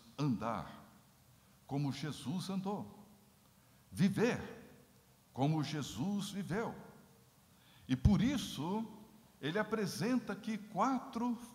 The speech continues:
frutos do Espírito, que são a humildade, mansidão, a paciência, o apoio, o suporte que precisamos dar uns aos outros. Veja,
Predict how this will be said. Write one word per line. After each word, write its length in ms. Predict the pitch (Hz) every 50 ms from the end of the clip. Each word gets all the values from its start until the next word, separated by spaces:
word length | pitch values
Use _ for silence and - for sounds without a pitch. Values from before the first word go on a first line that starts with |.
| - - -
frutos 580 | - - 233 294 277 - - - 175 151 127 -
do 160 | 120 120 151
Espírito, 1000 | 143 - - - - - - 196 214 170 107 98 98 107 - 143 151 156 165 170 - - - - - - - - - - - - - - - - - - - - - -
que 480 | - 156 151 156 160 156 160 156 151 151
são 540 | 151 - - - 160 151 151 151 151 151 -
a 100 | 135 127
humildade, 720 | 127 131 127 123 120 113 104 135 156 180 185 180 160 170 170 180 185 190 - - - - - - -
mansidão, 1040 | - 107 131 147 156 147 - - - 143 113 117 135 160 170 170 175 175 175 175 170 - - - - - -
a 100 | - -
paciência, 1200 | 95 - - - 139 139 - - - - 117 123 147 180 185 165 - - - 185 185 180 180 180 180 - - - - - - -
o 120 | - - 143
apoio, 760 | 196 196 - - - 147 160 165 170 170 165 160 165 170 170 - - -
o 60 | -
suporte 800 | - - - - - - - - 147 147 131 - - - - 127
que 120 | - -
precisamos 840 | - - - 113 107 - - 107 95 107 117 127 123 117 110 - -
dar 320 | - 98 107 120 123 120
uns 220 | 113 120 120 113 120
aos 240 | 120 117 117 - -
outros. 440 | 117 131 123 117 - 95 95 185 -
Veja, 420 | 143 233 262 226 - - - -